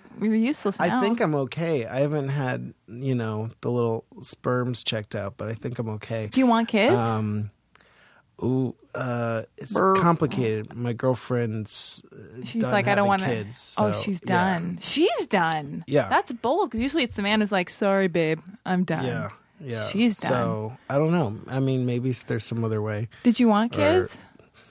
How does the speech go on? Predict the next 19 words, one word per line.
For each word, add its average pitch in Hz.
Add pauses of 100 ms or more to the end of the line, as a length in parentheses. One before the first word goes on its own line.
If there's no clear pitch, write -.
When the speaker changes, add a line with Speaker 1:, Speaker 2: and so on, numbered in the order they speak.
(480)
Speaker 2:
Um, 165
I 143
used 170
to. 147 (300)
Um, 127
and 135
then 131
I 123
think 123 (240)
by 123
being 117
with 113
someone 110
who's 104
done, 110
I'm 98
kind 107
of -
have, 101